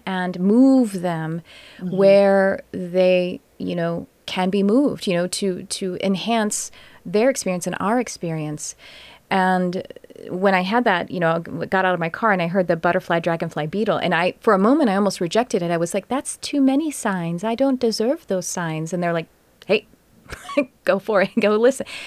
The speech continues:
Speaker 1: And they all showed up. And when I saw the beetle, the third and third thing, I just, like, was weeping. I was so, like,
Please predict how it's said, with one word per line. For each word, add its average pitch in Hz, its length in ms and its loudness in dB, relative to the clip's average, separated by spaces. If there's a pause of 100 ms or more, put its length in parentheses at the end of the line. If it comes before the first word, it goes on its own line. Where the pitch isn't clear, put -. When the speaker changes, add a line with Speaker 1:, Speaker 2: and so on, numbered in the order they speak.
(140)
Speaker 1:
And 202 100 0
they 190 80 2
all 220 140 4
showed 226 220 2
up. 214 140 4
And 185 80 0
when 180 100 -2
I 180 80 0
saw 190 200 0
the 180 100 0
beetle, 202 400 0
the 170 120 -2
third 208 300 -2
and 180 220 -6
third 240 320 2
thing, 202 320 -2
I 180 160 -2
just, - 320 -4 (560)
like, 180 220 0 (360)
was 175 280 -4
weeping. 180 720 0
I 160 40 -4
was 175 180 -4
so, 175 640 2 (420)
like, 170 520 -2